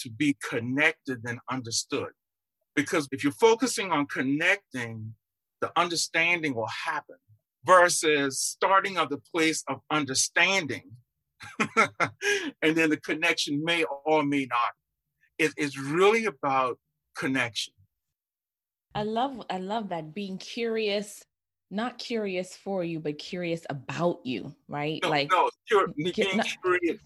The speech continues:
Speaker 1: being curious for
Speaker 2: for
Speaker 1: you
Speaker 2: you.
Speaker 1: rather than curious about,
Speaker 2: About
Speaker 1: because
Speaker 2: you.
Speaker 1: you, when I'm curious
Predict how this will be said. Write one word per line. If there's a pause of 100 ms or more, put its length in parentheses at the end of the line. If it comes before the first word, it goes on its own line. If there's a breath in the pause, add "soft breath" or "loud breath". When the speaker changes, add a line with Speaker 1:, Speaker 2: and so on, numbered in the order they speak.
Speaker 1:
being
curious (200)
for
Speaker 2:
for
Speaker 1:
you
Speaker 2:
you. (520)
Speaker 1:
rather
than
curious
about,
Speaker 2:
About
Speaker 1:
because
Speaker 2:
you.
Speaker 1:
you, (240)
when (100)
I'm
curious